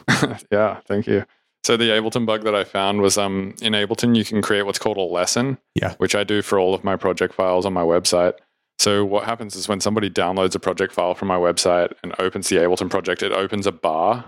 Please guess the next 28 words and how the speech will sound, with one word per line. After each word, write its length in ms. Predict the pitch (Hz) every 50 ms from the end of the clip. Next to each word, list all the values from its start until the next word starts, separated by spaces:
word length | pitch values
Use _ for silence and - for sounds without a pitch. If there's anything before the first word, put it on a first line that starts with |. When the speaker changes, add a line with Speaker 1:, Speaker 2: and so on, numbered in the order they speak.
| -
Speaker 1:
on 120 | - 95 92
the 80 | 92
side 260 | - - 98 92 92 92
of 80 | 87
the 80 | 98 90
project 320 | - 95 90 85 92 -
file 220 | - 101 98 104 98
saying, 180 | - 107 98
like, 200 | 98 95 92 - -
"Hey, 200 | 117 117 110 104
welcome 340 | 101 101 101 - 107 104 98
to 320 | - 104 101 98 98 95 92
a 60 | 95
Mister 260 | 95 90 - - 101
Bills 300 | 101 101 101 95 - -
Tunes 320 | - - 101 98 98 95
dot 160 | - 104 101 -
com 160 | 104 101 98
project 320 | - 113 104 110 101 -
file. 240 | - 101 92 87 87
If 100 | - -
you 60 | 101
want 160 | 104 101 98
more 160 | 104 98 101 -
project 280 | - 104 98 104 95
files, 300 | - 101 101 101 101 98
go 160 | - 101 101
to 320 | 101 104 101 98 95 95